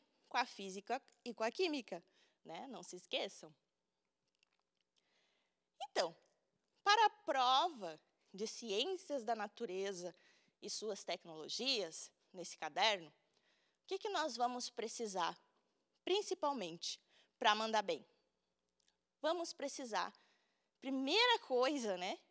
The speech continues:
é interpretação de texto, porque não adianta tu saber de todos os conceitos, ter tudo na ponta da língua,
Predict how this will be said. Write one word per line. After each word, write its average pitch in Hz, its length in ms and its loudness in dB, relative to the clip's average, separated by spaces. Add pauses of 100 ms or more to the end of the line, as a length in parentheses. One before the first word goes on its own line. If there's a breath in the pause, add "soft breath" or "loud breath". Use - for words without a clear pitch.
(280)
é 233 120 -4
interpretação 330 880 -2
de 330 140 -2
texto, - 560 -4 (480 soft breath)
porque 415 220 -4
não 427 120 2
adianta 392 560 0
tu - 120 -16
saber 277 360 -4
de 247 140 -8 (280)
todos 427 540 4
os 254 140 -6
conceitos, 254 1120 -2
ter 294 180 -4 (120)
tudo 392 260 2
na 302 140 0
ponta 381 480 0
da 226 140 2
língua, 208 520 -4